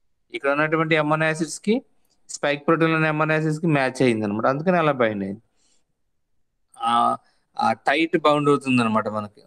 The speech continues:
Okay, so most receptors are plasma membrane proteins. So, plasma membrane proteins ఉంటాయి. Next intracellular receptors, కొన్ని intracellular receptors ఉంటాయని చెప్పాను నేను already, ఇది ఈ slide నేను explain చేయడం జరిగింది.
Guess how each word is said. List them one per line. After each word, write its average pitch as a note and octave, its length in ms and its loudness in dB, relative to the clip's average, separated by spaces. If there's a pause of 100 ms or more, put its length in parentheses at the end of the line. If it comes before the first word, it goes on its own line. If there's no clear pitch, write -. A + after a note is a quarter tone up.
Okay, F3+ 160 0 (880)
so - 140 0 (360)
most D#3+ 340 2
receptors D#3+ 500 2
are D#3 120 2
plasma C#3 420 0
membrane C3+ 460 0
proteins. A2 420 0 (760)
So, - 40 -8 (140)
plasma C3 280 2 (120)
membrane B2+ 260 0
proteins B2 400 -2
ఉంటాయి. C#3+ 220 2 (1080)
Next A#2 380 -6 (580)
intracellular E3 580 2
receptors, A#2+ 440 0 (120)
కొన్ని F#3+ 220 2
intracellular E3 500 2
receptors D3 400 0
ఉంటాయని B2+ 280 0
చెప్పాను A#2+ 220 -2
నేను B2 200 0
already, B2+ 340 2
ఇది B2 140 0 (100)
ఈ B2 40 4
slide B2 380 0
నేను A#2+ 200 0
explain A#2+ 360 -4
చేయడం A2+ 180 0
జరిగింది. F#2+ 340 -4